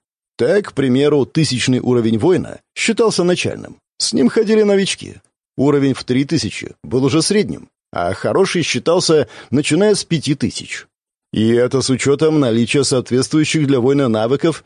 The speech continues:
и развитой боевой магии. Конечно, освоить такое для молодёжи было запредельным.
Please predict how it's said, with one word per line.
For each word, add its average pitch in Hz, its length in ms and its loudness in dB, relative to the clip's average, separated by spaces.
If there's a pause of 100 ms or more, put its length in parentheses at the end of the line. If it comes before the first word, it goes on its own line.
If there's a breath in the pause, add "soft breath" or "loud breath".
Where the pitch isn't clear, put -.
(160)
и 110 100 0
развитой 120 440 0
боевой 127 320 2
магии. 175 380 -4 (320)
Конечно, 240 400 0
освоить 170 640 0
такое 156 360 2
для 127 160 0
молодёжи 139 480 2
было 143 320 2
запредельным. 139 840 0